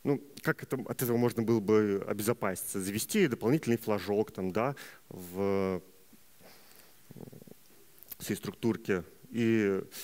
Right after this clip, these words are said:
на каждый, на каждую операцию добавления или чтения проверять, а не освободили ли мы уже эту память. Но, э, если мы заводим такой флажок, то он должен быть, э,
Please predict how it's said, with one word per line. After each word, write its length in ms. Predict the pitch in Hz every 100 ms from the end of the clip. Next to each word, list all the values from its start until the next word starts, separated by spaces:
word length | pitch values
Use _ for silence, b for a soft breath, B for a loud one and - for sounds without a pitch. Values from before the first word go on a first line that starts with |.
| B B B B B - - - -
на 120 | 113
каждый, 540 | - 131 110 98 107 98
на 100 | 110
каждую 260 | 127 110 113
операцию 380 | 117 117 -
добавления 440 | 104 104 104 113 104
или 80 | 95
чтения 340 | - 131 113
проверять, 600 | 110 110 110 98 85 -
а 460 | 95 95 92 87 85
не 120 | 113 107
освободили 480 | - 107 113 165
ли 40 | 110
мы 120 | 107
уже 160 | 98 107
эту 120 | 104
память. 460 | 104 87 82 - - B B B
Но, 420 | - 120 98 85 -
э, 220 | 104 95
если 200 | 104 -
мы 60 | 117
заводим 240 | 113 110
такой 180 | 101 -
флажок, 380 | - 104 185 -
то 100 | 117
он 160 | 127 120
должен 300 | 127 120 113
быть, 240 | 117 -
э, 220 | 113 101